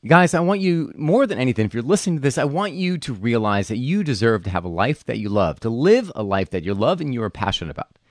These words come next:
I don't believe that life is meant to be mundane. I think that life is meant to be filled with passion and excitement. Granted, it's not every single day that that happens, right? Because that's not true of life.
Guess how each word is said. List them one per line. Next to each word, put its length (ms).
I 120
don't 200
believe 760
that 160
life 360
is 160
meant 200
to 80
be 160
mundane. 600
I 100
think 240
that 140
life 340
is 160
meant 200
to 40
be 80
filled 320
with 100
passion 420
and 60
excitement. 520
Granted, 400
it's 180
not 180
every 280
single 280
day 480
that 200
that 160
happens, 440
right? 320
Because 240
that's 340
not 200
true 260
of 140
life. 560